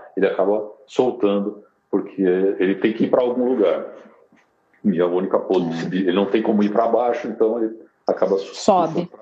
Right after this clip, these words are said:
Speaker 1: cima. No teu caso aí foi exatamente isso. Foi falta
Speaker 2: É.
Speaker 1: de junta ou junta mal dimensionada.
Speaker 2: É.
Speaker 1: É isso
Speaker 2: Aí
Speaker 1: mesmo.
Speaker 2: tivemos que, que refazer a, a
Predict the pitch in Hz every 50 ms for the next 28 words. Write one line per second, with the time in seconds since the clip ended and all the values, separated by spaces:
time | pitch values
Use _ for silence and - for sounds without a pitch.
0 | - _ - - - 180 165 76 76 73 - - - - - - _ - 80 82
1 | - - 87 85 - 92 87 87 87 - 95 92 95 - - 104 101 95 101 98
2 | - 107 98 98 95 - - 117 95 80 - 82 - - _ _ _ _ _ _
3 | _ _ - 90 82 - - - 104 107 123 131 127 131 110 98 92 87 80 85
4 | 104 123 160 170 165 - 147 123 113 120 131 147 131 107 101 113 123 123 - 139
5 | 123 113 101 98 101 107 104 110 107 107 101 - - 117 123 101 87 78 76 73
6 | 73 - - _ _ _ _ _ _ _ _ _ _ - - - _ _ - -
7 | 160 160 156 151 151 156 165 165 175 180 - 185 180 175 170 185 185 - - 214
8 | 190 185 - - - 190 185 196 185 190 - - 175 170 165 170 180 185 196 196
9 | 190 180 170 170 170 165 - _ _ _ _ _ _ _ _ _ _ _ _ _
10 | _ _ _ _ _ _ _ - - - 175 180 185